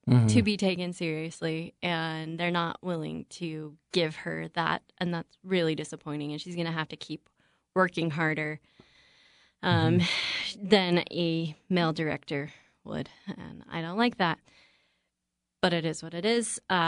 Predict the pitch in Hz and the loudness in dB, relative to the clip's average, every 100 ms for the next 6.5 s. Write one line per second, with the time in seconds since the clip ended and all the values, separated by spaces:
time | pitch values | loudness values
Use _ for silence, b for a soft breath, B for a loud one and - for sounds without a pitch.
0 | 165 165 160 165 151 175 170 - 185 165 | 4 2 2 0 0 0 0 -2 0 2
1 | - - _ _ 180 170 170 170 170 170 | 0 -6 _ _ 2 2 2 0 0 0
2 | 165 160 165 165 156 - 156 160 151 156 | 0 -2 -2 -6 -8 -6 -6 -4 -4 -4
3 | 151 151 - - _ _ 156 156 147 147 | -6 -8 -12 -18 _ _ -2 0 0 -2
4 | 139 - - _ _ _ _ - - 180 | -4 -8 -12 _ _ _ _ -20 -8 -6
5 | 170 160 - 160 165 - 170 - - 220 | -6 -10 -8 -8 -8 -2 -2 -2 0 2
6 | 247 190 165 170 240 | 4 4 4 4 0